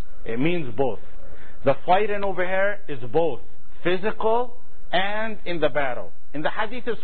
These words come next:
firm in that you should stay away from the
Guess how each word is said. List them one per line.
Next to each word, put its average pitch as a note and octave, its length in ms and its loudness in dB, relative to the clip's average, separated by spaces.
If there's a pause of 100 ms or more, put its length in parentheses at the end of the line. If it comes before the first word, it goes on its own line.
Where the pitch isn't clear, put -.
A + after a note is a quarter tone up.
firm C4 320 0 (360)
in E3+ 160 0
that E3+ 180 0
you E3+ 200 0 (120)
should D#3+ 160 0 (160)
stay G#3+ 320 2
away F3+ 520 0 (280)
from F3 420 0 (200)
the D#3+ 120 2